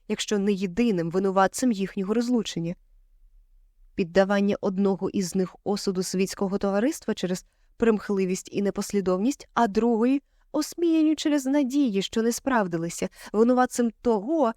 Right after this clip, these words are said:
що обоє вони зазнали величезного нещастя і приниження». Вона зробила паузу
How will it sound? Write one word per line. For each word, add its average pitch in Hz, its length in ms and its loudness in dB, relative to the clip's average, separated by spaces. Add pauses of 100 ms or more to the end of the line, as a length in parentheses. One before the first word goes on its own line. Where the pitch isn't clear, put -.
(180)
що - 240 -2
обоє 214 480 2
вони 262 220 2
зазнали 202 500 0
величезного 285 640 0
нещастя 233 640 -2 (300)
і 226 100 -2
приниження». 165 760 -2 (1040)
Вона 185 220 2
зробила 185 380 0
паузу 196 540 2